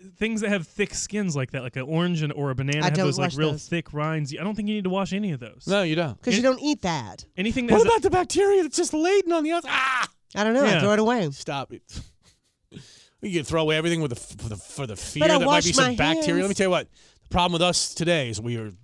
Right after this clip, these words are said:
Speaker 3: we are warding off too much bacteria.
Speaker 1: Mm-hmm.
Speaker 2: You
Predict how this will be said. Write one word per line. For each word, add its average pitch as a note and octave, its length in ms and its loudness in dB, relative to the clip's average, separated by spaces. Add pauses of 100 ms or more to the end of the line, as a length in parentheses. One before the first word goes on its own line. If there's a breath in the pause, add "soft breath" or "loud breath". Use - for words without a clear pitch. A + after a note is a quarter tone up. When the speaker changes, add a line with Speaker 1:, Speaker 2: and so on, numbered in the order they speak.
Speaker 3:
we A#2 140 -12
are G2 80 -14
warding D#3+ 480 2
off D#3 240 -2
too F3 160 0
much D3 180 -6
bacteria. A#2+ 480 -4
Speaker 1:
Mm-hmm. C#3+ 200 -4
Speaker 2:
You G#3+ 60 -8